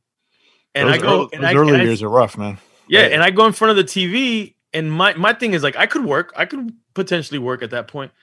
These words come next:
Speaker 1: All I wanna do is look at something that's just take my mind and just, just zone out anything, you know, like, even sometimes I'll just look at the phone and look at some, like, YouTube crap. But I just wanna, like, look at something that just, I don't have to do anything.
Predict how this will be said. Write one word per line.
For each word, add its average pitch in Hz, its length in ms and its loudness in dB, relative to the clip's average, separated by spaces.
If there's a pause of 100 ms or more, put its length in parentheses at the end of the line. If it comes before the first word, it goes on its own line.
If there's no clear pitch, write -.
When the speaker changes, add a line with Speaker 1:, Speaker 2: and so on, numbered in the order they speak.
(580)
Speaker 1:
All 202 180 4
I 220 60 6
wanna 208 240 2
do 165 200 -2
is 131 160 -4
look 156 200 -2
at 139 120 -10
something 151 420 -8
that's 110 360 -12 (380)
just - 460 -8 (140)
take 196 200 -4
my 180 140 2
mind 156 420 0
and 131 100 -10
just, 120 220 -10 (420)
just - 280 -14 (140)
zone 139 320 -4
out 135 300 -2 (960)
anything, 110 500 -8
you 101 80 -20
know, 107 140 -14
like, 92 240 -16 (460)
even 240 180 -4
sometimes 226 340 -2
I'll 160 80 -2
just 147 140 -12
look 156 140 -4
at 139 100 -4
the 123 80 -8
phone 147 240 -8
and 123 60 -6
look 127 120 -6
at 117 100 -12
some, 123 200 -12
like, 98 180 -14
YouTube 110 500 -14
crap. - 280 -16 (300)
But 147 100 0
I 170 60 2
just 202 140 -6
wanna, 214 180 0
like, 135 240 0
look 165 240 -2
at 185 100 -4
something 185 340 -6
that 135 160 -4
just, 120 420 -14
I 139 80 -2
don't 151 140 -4
have 143 240 -4
to 117 220 -12 (180)
do 123 220 -10
anything. 104 580 -14